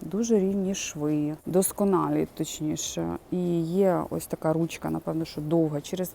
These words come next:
плече, на два, на два відділення. Дуже зручна, я думаю. Така сумочка-бочка. Ось така сумочка, дивіться. Я сьогодні в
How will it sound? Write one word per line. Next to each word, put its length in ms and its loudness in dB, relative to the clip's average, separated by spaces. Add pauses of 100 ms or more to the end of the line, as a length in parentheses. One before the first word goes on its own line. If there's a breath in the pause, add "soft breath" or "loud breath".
плече, 580 0
на 140 -2
два, 360 0 (640)
на 160 2
два 340 0
відділення. 1160 2
Дуже 220 -4
зручна, 760 0
я 60 0
думаю. 560 -2 (140)
Така 140 -8
сумочка-бочка. 1080 -4 (280)
Ось 80 -10
така 240 -4
сумочка, 680 -4
дивіться. 460 -6
Я 100 2
сьогодні 320 0
в 80 -6